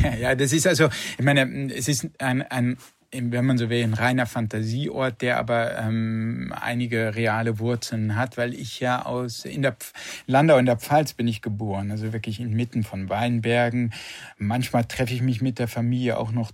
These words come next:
dort, äh, um zum Beispiel auch um Wein, Wein zu kaufen, und dann mieten wir uns dort ein Häuschen. Teil der Familie lebt ja auch in Holland und dann kommen wir da alle hin und das sind sicherlich, äh, Glücksmomente auch mit der Familie. Ähm,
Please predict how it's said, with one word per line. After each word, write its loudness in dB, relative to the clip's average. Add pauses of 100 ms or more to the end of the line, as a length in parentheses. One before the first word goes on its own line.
dort, 2
äh, 2
um -2
zum -4
Beispiel -4
auch -4
um -2
Wein, 0 (260)
Wein -2
zu -8
kaufen, 2
und -2
dann -2
mieten -4
wir 0
uns -4
dort -2
ein 0
Häuschen. 0 (600)
Teil 2
der 2
Familie 2
lebt 0
ja 4
auch 0
in 0
Holland 2
und -2
dann -2
kommen -2
wir 0
da 4
alle 0
hin 4
und 2
das 0
sind 0
sicherlich, -2
äh, 0
Glücksmomente 2
auch 0
mit -2
der -4
Familie. 0 (760)
Ähm, 4